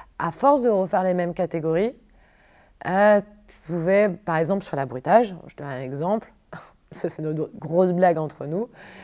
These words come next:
c'est tu marches quelque... tu marches sur un sol quelconque, les gens, je ne sais pas pourquoi, font toujours cric, cric, cric. Et c'est le truc de, tiens, je marche sur des chips. Voilà, ça, c'est devenu notre gimmick,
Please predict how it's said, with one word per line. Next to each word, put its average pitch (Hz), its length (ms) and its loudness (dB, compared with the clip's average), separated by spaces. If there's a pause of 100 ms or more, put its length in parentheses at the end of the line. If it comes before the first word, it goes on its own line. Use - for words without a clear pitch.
(160)
c'est 180 280 -2
tu - 180 -6
marches 208 380 2
quelque... 190 560 0 (120)
tu - 140 -6
marches 170 320 -4
sur 156 240 -4
un 151 240 -6
sol 160 380 -2
quelconque, 180 640 -4 (280)
les 180 320 4
gens, 170 300 0
je 165 100 -6
ne 143 60 -8
sais 151 120 -4
pas 180 220 -2
pourquoi, 180 400 2
font 160 140 -6
toujours 156 280 -6
cric, - 260 -8 (280)
cric, - 280 -10 (220)
cric. - 280 -8 (420)
Et 175 140 -2
c'est 202 480 2
le 170 120 -4
truc 196 160 -4
de, 175 120 0
tiens, 247 280 -6
je 208 120 -8
marche 185 160 -6
sur 190 100 -6
des 175 140 -2
chips. - 400 -12 (180)
Voilà, - 280 -6
ça, - 220 -12
c'est - 160 -8
devenu 165 280 -6
notre 165 180 -4
gimmick, 165 480 -6